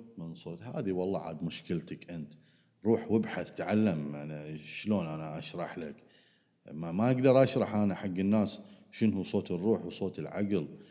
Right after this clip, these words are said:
أنت روح، اعرف نفسك، اقعد، شوف ليش أنت اتخذت هاي القرار، شنو شعرت قبل لا، لا هذه، شنو الشعور اللي جاك،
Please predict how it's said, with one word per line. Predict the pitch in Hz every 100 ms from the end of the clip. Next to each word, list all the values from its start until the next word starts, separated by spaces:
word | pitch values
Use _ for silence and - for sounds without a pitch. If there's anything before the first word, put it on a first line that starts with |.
| - -
أنت | 110 113
روح، | 127 90 92 135 - 82
اعرف | 78 76 76 - 117 127 101
نفسك، | 120 - - 113 -
اقعد، | 98 104 123 120 - - -
شوف | 127 -
ليش | 117 123
أنت | 120 117
اتخذت | - 117 117 113
هاي |
القرار، | 107 104 92 110 120 - -
شنو | - 131 135
شعرت | 127 110 - 143 147 -
قبل | 147 156 147 120
لا، | 110 110
لا | 107 104 101 90 87 92
هذه، | 101 107 - - 113
شنو | 113 151 156
الشعور | 156 - 131 170
اللي | 135 120
جاك، | 104 143 170 -